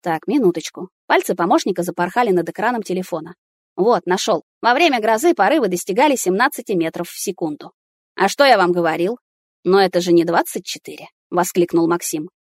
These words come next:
"Мил человек, ты хоть представляешь себе порыв ветра в двадцать четыре метра в секунду?"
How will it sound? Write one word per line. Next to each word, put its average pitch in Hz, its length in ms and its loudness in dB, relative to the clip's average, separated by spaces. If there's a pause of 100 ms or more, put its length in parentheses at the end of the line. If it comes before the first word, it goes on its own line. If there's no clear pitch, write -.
(320)
"Мил 190 320 4
человек, 220 500 4
ты 185 80 -2
хоть 202 200 0
представляешь 247 760 2
себе 190 240 0
порыв 208 360 0
ветра 202 340 0
в 185 60 -2
двадцать 185 360 -2
четыре 190 320 2
метра 247 240 0
в - 60 -8
секунду?" 165 480 -4